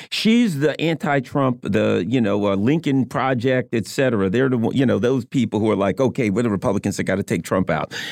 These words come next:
Her plan is, if they, the deep state plan, if they can,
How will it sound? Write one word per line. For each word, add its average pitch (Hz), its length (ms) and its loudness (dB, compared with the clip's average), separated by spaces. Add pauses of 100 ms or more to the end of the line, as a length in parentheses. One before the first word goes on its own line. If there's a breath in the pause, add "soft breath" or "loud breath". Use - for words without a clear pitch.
(100)
Her 277 240 2
plan 139 440 0
is, 90 540 -2 (440 loud breath)
if 277 360 2
they, 180 600 2 (180 soft breath)
the 123 160 0
deep 220 280 2
state 131 340 -2
plan, 90 400 -2 (260 loud breath)
if 262 220 2
they 208 260 2
can, 156 420 2